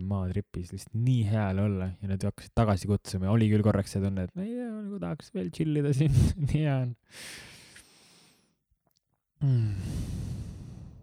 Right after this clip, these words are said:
Jaa. Mis seal siis,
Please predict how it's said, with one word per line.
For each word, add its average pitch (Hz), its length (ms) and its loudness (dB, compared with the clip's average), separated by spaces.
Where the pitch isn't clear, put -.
Jaa. 95 280 0
Mis 175 140 6
seal 135 160 4
siis, 113 260 -2